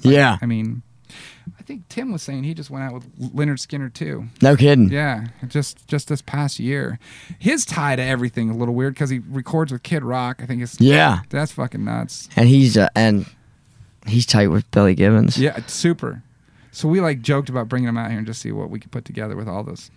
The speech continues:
Speaker 1: 'Cause, uh, Z Z Top's, he's, Billy Gibbons, I guess, is building a house here.
Speaker 2: No kidding.
Speaker 1: Uh, yeah, off the record, but now it's on the record. <laughs> Six people listen to this. No, but, uh,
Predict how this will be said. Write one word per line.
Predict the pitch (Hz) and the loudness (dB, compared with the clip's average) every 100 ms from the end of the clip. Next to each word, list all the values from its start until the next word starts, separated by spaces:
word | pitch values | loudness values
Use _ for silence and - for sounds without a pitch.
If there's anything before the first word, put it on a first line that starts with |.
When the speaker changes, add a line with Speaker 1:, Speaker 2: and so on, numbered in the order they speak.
| - | -6
Speaker 1:
'Cause, | 120 107 - | -6 -6 -6
uh, | 123 117 110 104 113 | -4 -4 -6 -12 -18
Z | 123 | -18
Z | 120 | -18
Top's, | 113 120 123 - - _ | -18 -16 -16 -18 -20 _
he's, | _ 139 170 | _ -8 -8
Billy | 131 - 147 151 | -6 -4 -2 -2
Gibbons, | 127 139 127 | -4 -4 -6
I | 117 | -6
guess, | 120 110 | -8 -8
is | |
building | 104 117 104 | -6 -6 -6
a | |
house | 113 127 | -6 -8
here. | - 95 120 - _ | -8 -10 -12 -14 _
Speaker 2:
No | 113 123 | 4 4
kidding. | - 120 113 110 | 6 6 6 4
Speaker 1:
Uh, | 104 104 | -2 -12
yeah, | 98 | -12
off | 104 107 | -12 -12
the | 98 | -10
record, | 104 113 107 110 | -10 -10 -12 -12
but | 90 | -10
now | 113 | -10
it's | 80 | -8
on | 117 107 | -8 -8
the | |
record. | 101 110 110 117 | -10 -12 -10 -8
<laughs> | - - - - - _ _ | -6 -4 -4 -6 -14 _ _
Six | - 139 - | -6 -6 -4
people | - - - | -8 -8 -10
listen | 50 - - | -12 -10 -10
to | - | -8
this. | 52 - - - - _ - - - _ _ _ - | -10 -12 -18 -20 -20 _ -12 -12 -14 _ _ _ -6
No, | 120 98 - _ | -6 -6 -12 _
but, | 160 147 | 0 2
uh, | 143 127 | 0 -2